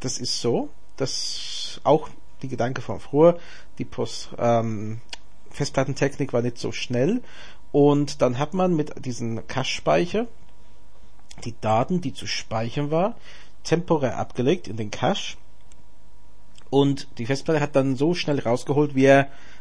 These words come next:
konnte zum Speichern. Und oft war es dann so, ähm, dass er dann nicht alles geholt hat.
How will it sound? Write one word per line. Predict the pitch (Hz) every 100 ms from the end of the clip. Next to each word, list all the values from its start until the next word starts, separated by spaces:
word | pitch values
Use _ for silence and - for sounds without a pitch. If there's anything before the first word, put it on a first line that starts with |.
| -
konnte | - 151 143
zum | - 127 123
Speichern. | - - 101 143 - 98
Und | 95 95
oft | 131 - -
war | -
es | 113
dann | 110 107
so, | 117 147 175 - - - -
ähm, | 123 123 123 120 127 - - - - - - - -
dass | 120
er | 117
dann | 113 113
nicht | - 131
alles | 156 151
geholt | 160 165 165 -
hat. | 175 180